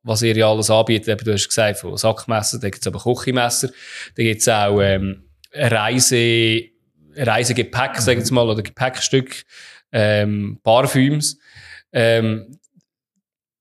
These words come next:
das ist ja wahrscheinlich, also ich, ich hab mir nur überlegt gehabt, wenn, wenn man jetzt, äh, verantwortlich ist für die Webseite und am Anfang hat man Sackmesser und dann kommt jemand und sagt so, hey, wir haben im Fall neue Linie, die ist, äh, Küchenmesser.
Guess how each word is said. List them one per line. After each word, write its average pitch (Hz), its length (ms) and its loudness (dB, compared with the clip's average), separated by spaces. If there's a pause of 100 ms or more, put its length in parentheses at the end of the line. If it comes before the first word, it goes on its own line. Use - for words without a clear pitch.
(880)
das 156 160 4
ist 156 100 2
ja 156 80 2
wahrscheinlich, 147 460 0
also 143 160 2
ich, 135 160 -2
ich 120 80 0
hab 151 100 2
mir 147 60 -2
nur 151 180 0
überlegt 139 460 0
gehabt, 127 160 0
wenn, 123 180 0
wenn 127 140 0
man 123 80 4
jetzt, 120 180 0
äh, 120 140 4
verantwortlich 127 580 0
ist 120 120 -2
für - 100 -12
die - 100 -8
Webseite 127 480 -2
und 107 80 -4
am 107 120 -2
Anfang 110 260 2
hat 107 120 -6
man - 80 -20
Sackmesser 123 760 -2
und 101 60 -6
dann 98 100 -6
kommt 107 240 -8
jemand 101 160 -8
und 101 120 -12
sagt 101 200 -2
so, 101 80 -4
hey, 113 80 2
wir 117 100 2
haben 110 80 -2
im 104 60 -6
Fall 104 220 -2
neue 107 340 -2
Linie, 120 400 0
die 107 160 -6
ist, 104 100 -6
äh, 98 120 0
Küchenmesser. 123 800 -2